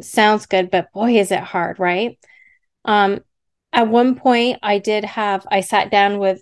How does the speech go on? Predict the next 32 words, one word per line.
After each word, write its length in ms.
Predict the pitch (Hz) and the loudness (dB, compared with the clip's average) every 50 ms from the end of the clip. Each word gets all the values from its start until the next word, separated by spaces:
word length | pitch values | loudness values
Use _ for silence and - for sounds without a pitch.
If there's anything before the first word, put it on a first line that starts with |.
| _ _ _ | _ _ _
somebody 380 | - - 214 202 196 196 196 | -6 -4 -2 -2 0 -2 -2
who 120 | 196 - 214 | -2 -2 -2
was 160 | 196 185 190 | -2 -2 -2
amazing, 600 | 190 190 196 196 190 190 196 196 202 196 190 190 | -2 0 2 2 2 4 2 2 0 0 -2 -2
and 100 | 180 190 | -2 0
we 120 | 190 196 196 | 0 2 2
went 200 | 190 180 131 - | 0 -2 -4 -4
through 120 | 214 202 | -4 -2
a 20 | 196 | 0
meditation 680 | 196 185 180 180 180 - 196 185 180 - 196 190 185 | 0 0 0 -2 -4 -4 -4 -4 -4 -4 -6 -6 -4
where 120 | 180 170 165 | -2 -2 -2
I 240 | 170 180 180 - _ _ _ _ _ _ _ _ _ _ _ | -2 -2 -4 -6 _ _ _ _ _ _ _ _ _ _ _
walked 280 | - 165 165 - - 185 | 0 0 0 0 -2 -4
into 140 | 165 156 - | -4 -2 -2
the 100 | 220 214 | -2 0
woods 760 | 233 302 320 311 302 294 285 277 277 277 269 262 262 226 220 | 2 4 6 6 8 8 8 8 8 6 6 4 2 0 -2
and 100 | 175 160 | -4 -4
I 80 | 156 | -4
sat 320 | 160 - - 175 - - 175 | -8 -6 -6 -6 -6 -4 -2
down 300 | 214 233 233 240 240 240 | 0 2 2 2 2 0
next 180 | 233 233 - | 0 -2 -6
to 60 | - - | -8 -6
someone 280 | - 233 220 214 202 | -4 -2 -2 -2 -2
on 160 | 185 170 170 | -2 -2 -4
a 60 | 170 175 | -6 -4
bench 580 | - - 226 226 220 220 214 220 214 - - | 0 2 4 4 4 2 2 0 -2 -4 -4
and 160 | 185 180 180 | -4 -4 -4
I 120 | 180 175 175 | -4 -2 -2
released 840 | 170 185 185 196 196 202 233 240 233 233 233 226 226 - - - | 0 0 -2 -2 0 0 0 0 2 0 0 -2 -4 -6 -6 -4
and 140 | 190 185 180 | -2 -2 -2
I 80 | 165 165 | -4 -6
forgave. 840 | - - 185 175 170 - 214 214 214 208 208 208 208 208 202 | -4 -4 -4 -4 -2 0 0 2 2 2 2 2 0 -2 -4